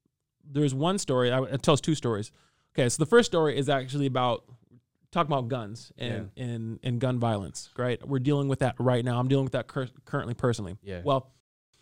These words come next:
Speaker 1: I had a, I had a student one time. I'm on a,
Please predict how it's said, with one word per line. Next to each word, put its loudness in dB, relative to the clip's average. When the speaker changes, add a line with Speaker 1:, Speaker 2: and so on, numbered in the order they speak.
Speaker 1:
I 12
had 10
a, 8
I 6
had 8
a 4
student 2
one -2
time. -8
I'm 2
on 4
a, 2